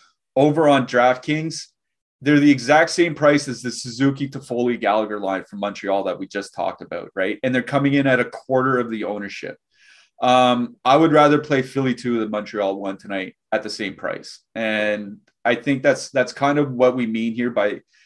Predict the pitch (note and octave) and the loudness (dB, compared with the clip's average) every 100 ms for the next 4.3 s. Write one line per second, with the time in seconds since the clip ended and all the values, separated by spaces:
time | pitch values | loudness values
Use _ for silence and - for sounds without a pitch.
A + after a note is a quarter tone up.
0 | _ - B2+ B2 B2+ B2 C#3 - C3 C3 | _ -2 0 2 2 2 0 2 2 2
1 | B2 A2+ A2 A#2 A2 A2+ A2 A2 G#2 G#2+ | -4 0 2 2 2 0 0 -2 -2 -6
2 | G#2+ G#2+ G#2+ A2+ A2+ A2+ G#2+ G#2+ G#2 G2 | -4 -2 0 0 -4 -6 -8 -8 -6 -4
3 | G#2+ G#2 G#2 G#2 G#2+ - A2+ A2 A2 A2 | -4 -6 -6 -6 -8 -8 -4 -2 -4 -6
4 | G#2 G2+ | -8 -8